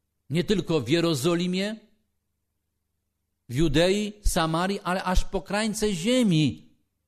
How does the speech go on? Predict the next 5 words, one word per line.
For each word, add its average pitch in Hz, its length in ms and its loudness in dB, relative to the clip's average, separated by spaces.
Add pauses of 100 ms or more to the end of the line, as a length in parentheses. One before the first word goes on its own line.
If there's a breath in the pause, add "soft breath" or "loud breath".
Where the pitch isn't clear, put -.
(800)
ma 117 520 -4 (260)
miejsce. 98 680 -6 (2250)
W 107 60 -18
zborze 147 500 0 (260)
Chrystusowym 110 920 -6